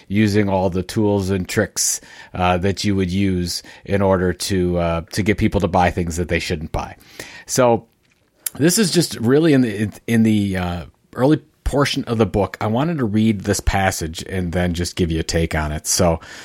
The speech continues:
so here we go. So it says, "Still, there has probably never been a more quack-prone and quack-infested country than the United States. Flocking west with the pioneers,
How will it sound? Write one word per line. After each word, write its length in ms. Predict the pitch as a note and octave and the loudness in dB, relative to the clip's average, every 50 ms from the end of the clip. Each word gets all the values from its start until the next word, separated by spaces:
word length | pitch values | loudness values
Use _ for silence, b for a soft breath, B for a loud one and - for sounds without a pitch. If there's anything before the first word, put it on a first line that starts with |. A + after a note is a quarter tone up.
| B B B B | B B B B
so 140 | - - F#2 | -6 -2 0
here 100 | F#2 G2 | 2 2
we 100 | F#2 F#2 | 2 2
go. 160 | D#2+ E2+ D#2+ E2+ | 2 2 0 0
So 160 | - - F#2 | 0 -2 -2
it 80 | E2+ - | -2 0
says, 200 | - G2+ F2+ - | 0 0 2 2
"Still, 460 | - - - G3+ G3+ F#3+ F3+ F3+ B B B B B B B B B _ | 0 0 0 0 0 0 0 -2 B B B B B B B B B _
there 180 | - C3 C3 B2+ | -2 0 2 2
has 180 | C3 C3 A#2+ | 2 2 0
probably 760 | - - - - D#3+ D#3+ G3+ G#3+ A3 F3 F#3 F3+ E3+ E3 - - | 0 -4 -4 0 0 2 2 2 0 2 2 2 0 0 -2 -4
never 380 | A2+ A2+ B2+ D3 F3 G3+ F#3+ C3+ | -2 0 0 2 2 2 0 0
been 340 | A2 - C#3+ C3+ A#2+ A2 | 2 0 2 2 2 0
a 120 | G2+ G#2+ A2 | 0 0 0
more 240 | A2+ A2 A2 A2+ G#2+ | 2 2 2 2 0
quack-prone 960 | - - - A#2+ A#2+ C3 D#3 - - - _ - - B2+ A#2 A2+ A2+ A#2+ A#2+ A2+ | -2 -2 -2 0 0 0 0 -4 -8 -12 _ -4 0 0 2 2 2 2 0 -2
and 220 | - G#2 G2+ F#2 | -4 -6 -6 -6
quack-infested 880 | - - - G#2 A2+ A#2+ - A#2 G2+ - - A2+ G#2+ - - G#2+ F2+ - | -4 -2 0 2 2 2 0 -2 -2 -2 -2 -2 -2 0 -2 -4 -4 -2
country 420 | - - B2 B2 - - F#2+ F#2 | 0 0 0 0 0 0 0 2
than 200 | F#2+ G2 G2 F#2+ | 2 2 2 0
the 80 | G2 F#2+ | 0 0
United 480 | G2 G2+ G2 F#2+ G2 G#2 A2 A#2 A2+ - | 0 2 2 2 2 2 0 -2 -2 -2
States. 560 | - - - - F#2 - - - - - B B B B B B B B B B B | 0 0 2 0 0 -2 -6 -10 -12 -12 B B B B B B B B B B B
Flocking 640 | - - - A2+ B2 C3+ E3 - - F3+ F3 C#3 A#2+ | -20 -10 -6 -2 -2 -2 -2 0 -2 -2 0 0 0
west 340 | A2+ B2 B2+ D3+ - - - | 0 0 0 -2 -4 -2 -2
with 180 | A#2 A#2 - - | -2 -2 0 0
the 80 | A2 | -2
pioneers, 1040 | - - - - B2+ D#3 E3+ E3+ D3+ C#3+ D3+ E3 D#3 A#2+ F#2 F2+ G#2 A#2+ A#2 G#2 - | -2 0 0 2 2 2 2 2 2 2 2 2 2 0 0 0 -2 -2 -2 -4 -6